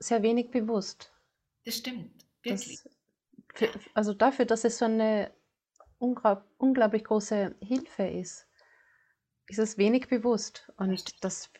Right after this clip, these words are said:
Speaker 1: das finde ich auch, das gehört ganz, ganz, ähm, weit, ähm, in die Welt verteilt.
Speaker 2: Ja.
Speaker 1: Bewusst gemacht, das,
Speaker 2: Das,
Speaker 1: die
Speaker 2: das, äh,
Speaker 1: Intuition.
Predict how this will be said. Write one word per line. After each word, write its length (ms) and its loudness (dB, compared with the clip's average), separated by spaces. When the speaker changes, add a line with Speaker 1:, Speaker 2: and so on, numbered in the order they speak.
Speaker 1:
das 200 -6
finde 240 2
ich 40 -4
auch, 120 0
das 180 -6
gehört 260 -4
ganz, 300 -4
ganz, 520 -2
ähm, 400 0
weit, 520 -4
ähm, 200 -2
in 200 2
die 120 0
Welt 240 2
verteilt. 640 -4
Speaker 2:
Ja. 220 -12
Speaker 1:
Bewusst 360 -2
gemacht, 460 -10
das, 80 -10
Speaker 2:
Das, 260 -8
Speaker 1:
die 80 -6
Speaker 2:
das, 260 -6
äh, 220 -8
Speaker 1:
Intuition. 180 -4